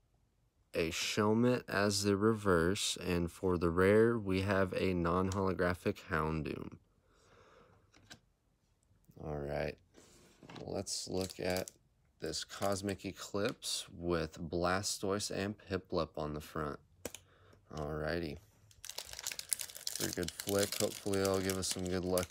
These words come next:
here. Get something good out of this tin. I mean, we still got a decent looking holographic, but, oh, that's just straight on the tin. We want something, something good. Code card for everybody there.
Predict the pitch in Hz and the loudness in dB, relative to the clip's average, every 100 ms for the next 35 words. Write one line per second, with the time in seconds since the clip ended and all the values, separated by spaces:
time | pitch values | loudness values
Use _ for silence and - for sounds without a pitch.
0 | - 92 90 95 92 - - - - - | -4 -2 0 -2 -4 -10 -10 -8 -8 -4
1 | - - - - - - - - - - | -4 -2 -6 -6 -10 -10 -12 -14 -20 -14
2 | - - - 101 107 101 104 92 92 90 | -8 -2 0 0 0 2 2 4 4 4
3 | 87 90 - - 98 90 90 87 87 87 | 2 -2 -4 -2 0 0 0 0 0 -2
4 | - 101 98 95 92 85 101 95 - 98 | -2 -2 0 0 -2 -6 -4 -2 -2 -2
5 | 101 - 101 101 - 95 87 98 95 90 | -4 -6 -4 -4 -2 -4 -2 0 0 0
6 | 101 92 - 85 85 - - 78 - - | 2 2 0 -4 -4 -4 -4 -2 -2 -10
7 | - - - - - - 80 82 95 - | -20 -20 -20 -20 -20 -8 -2 0 0 0
8 | 98 92 - 104 101 92 90 82 - - | -2 -2 0 2 4 2 0 -2 -4 -4
9 | 85 80 85 90 90 85 - 90 85 76 | -2 -2 -2 0 -2 -2 -4 -4 -6 -8
10 | 76 76 _ - - 110 110 98 80 90 | -8 -10 _ -8 -4 -2 -2 -2 0 0
11 | 80 - - _ _ _ _ _ _ _ | 0 -4 -14 _ _ _ _ _ _ _
12 | - 98 90 87 - 90 82 82 - - | -6 0 2 0 -4 0 0 0 -4 -6
13 | 85 85 82 82 85 87 123 160 | -4 -2 -2 -2 -2 -2 -2 -6